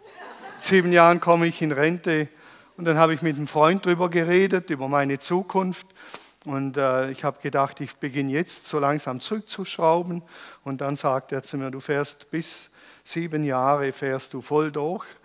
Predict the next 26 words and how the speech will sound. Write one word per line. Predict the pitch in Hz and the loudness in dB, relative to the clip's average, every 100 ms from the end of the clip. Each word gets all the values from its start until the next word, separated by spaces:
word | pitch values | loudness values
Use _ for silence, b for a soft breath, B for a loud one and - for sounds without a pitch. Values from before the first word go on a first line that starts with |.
| B B - | B B -4
regelst | 151 147 139 - | -2 -2 -8 -4
die | 147 | 0
Nachfolge. | 135 143 170 - 165 165 160 160 B B B - | 2 0 -2 -4 -2 -2 -2 -4 B B B 2
Dann | 170 233 208 180 | 4 4 2 -2
kannst | 175 160 156 156 | 0 0 -2 -6
du | |
das, | 143 165 - | -2 0 2
was | 156 143 | 0 -2
du | 143 | -4
jetzt | 139 160 - - | -2 -2 -6 -2
gern | 151 151 151 | 0 0 -2
so | 143 123 | -6 -4
halb | 135 139 160 - | 0 0 0 -6
tun | 156 147 139 | -4 -4 -2
würdest, | 143 131 127 - B B B - | -4 -4 -8 -12 B B B -4
ehrenamtlich | 143 156 156 151 139 147 143 127 | 0 2 2 2 0 -2 -4 -6
für | - 160 | -4 -4
die | 143 | -4
Gemeinde | 127 120 127 135 135 131 | -4 -2 -2 -2 -4 -8
tun. | - 113 104 - b b b - | -10 -10 -12 -18 b b b -12
Tu | 156 139 | -8 -6
das.“ | 123 107 - - - _ _ _ _ b b b b b b _ _ _ _ _ _ _ _ _ _ _ _ _ _ - | -6 -8 -10 -14 -16 _ _ _ _ b b b b b b _ _ _ _ _ _ _ _ _ _ _ _ _ _ -20
Das | - | -12
ist | |
echt | 156 - | -10 -10
verrückt. | - 196 147 - - | -4 -4 -4 -8 -20